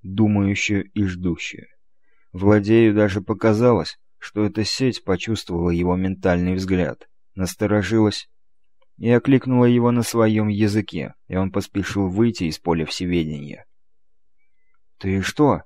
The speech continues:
отреагировал Есёна — ощутившая то же самое, но в меньшей степени.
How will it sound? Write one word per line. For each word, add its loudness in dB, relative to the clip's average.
отреагировал 2
Есёна — 0
ощутившая -2
то -2
же -4
самое, 2
но 0
в -4
меньшей -2
степени. -8